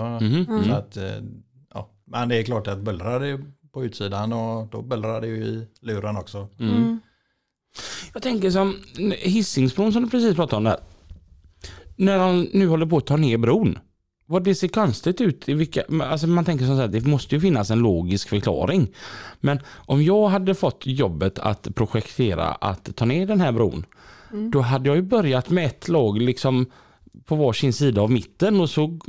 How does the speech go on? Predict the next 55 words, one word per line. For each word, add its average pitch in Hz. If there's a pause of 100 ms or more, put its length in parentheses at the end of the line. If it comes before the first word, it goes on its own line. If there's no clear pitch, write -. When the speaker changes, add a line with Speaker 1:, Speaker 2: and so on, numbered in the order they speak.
Speaker 1:
arbetar 127
man 127
sig 143
mot 131
fastlandet. 135
Speaker 3:
Mm. 254 (400)
Speaker 1:
Fa-, -
fa-, 160
fast -
så 87
har 147
de 277
ju 311
inte 208
gjort. - (520)
Speaker 3:
Nej, 220
de 247
har 269
varit 285
på 285
lite 269
här 208
och 202
lite 220
där. 233
Speaker 1:
Ja, 226
men 233
det 151
är 202
verkligen 208
så 180
här, 160
vad 151
ska 202
vi 185
vara 170
idag 123
någonstans? 101 (100)
Speaker 3:
<laughs> -
Ja. 196
Speaker 1:
För, 175
för -
någonting 196
jag 190
har 170
räknat 180
ut, 190
det -
står 214
en 135
grävmaskin 160
på 185
Hisingssidan 127
utav 185
bron. 170